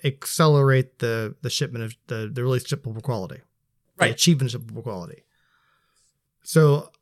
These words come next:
Speaker 1: I wonder if, I'm not gonna try and get these perfect, but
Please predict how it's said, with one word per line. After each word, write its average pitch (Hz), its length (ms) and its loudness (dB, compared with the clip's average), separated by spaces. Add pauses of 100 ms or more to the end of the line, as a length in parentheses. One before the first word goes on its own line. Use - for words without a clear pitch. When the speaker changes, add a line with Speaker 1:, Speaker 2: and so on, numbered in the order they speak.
(120)
Speaker 1:
I 147 200 4
wonder 170 640 6
if, 139 640 0 (380)
I'm 156 100 6
not 156 160 6
gonna 151 100 8
try 139 160 4
and 123 60 -2
get 123 120 -6
these 110 120 -6
perfect, 135 480 -2
but 104 240 -8